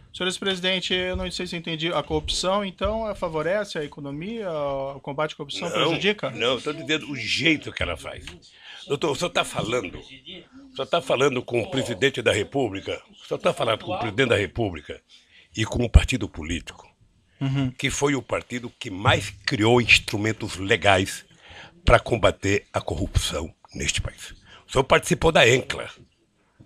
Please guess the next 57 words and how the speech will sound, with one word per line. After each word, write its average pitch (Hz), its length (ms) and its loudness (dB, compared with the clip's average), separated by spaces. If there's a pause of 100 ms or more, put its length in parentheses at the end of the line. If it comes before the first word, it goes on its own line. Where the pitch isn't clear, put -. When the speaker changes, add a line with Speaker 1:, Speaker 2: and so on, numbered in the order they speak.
(340)
Speaker 2:
O - 60 -18
senhor 156 140 8
participava 180 580 6
da 113 160 8
encla 117 300 4
a 95 40 2
convite 101 380 0
do 101 140 -2
ministro 95 340 0
Dipp. 87 440 -8 (220)
Speaker 1:
Sim. 135 320 -4 (260)
Speaker 2:
E 101 80 -4
o 113 60 0
senhor 190 200 2
sabe 220 320 4
a 147 40 6
seriedade 113 600 4
da 90 200 2
encla. - 320 -8 (220)
Speaker 1:
Uhum. 131 400 -8 (340)
Speaker 2:
O - 40 -10
senhor 131 120 -4
sabe 220 240 8
o - 20 -4
que - 80 -4
acontecia. 95 680 -4 (880)
O 120 100 0
senhor 165 180 6
sabe 254 240 8
o 254 60 -2
que - 100 4
é 165 40 2
que 160 120 -2
nós 147 220 8
fizemos 120 420 6
pela 120 240 4
primeira 135 280 8
vez? 151 220 6 (400)
A 131 60 2
gente 208 220 4
não 190 100 4
pode 160 240 6
se 139 60 0
esquecer, 123 360 2
doutor 160 240 6
Moro, 127 160 4
que - 80 -4
o 156 60 6
Ministério 165 460 8
Público, - 500 6
antes 175 160 8
da 147 120 10
Constituinte 131 600 0
de 123 120 2
oitenta 113 320 2
e 104 40 6
oito, 160 280 8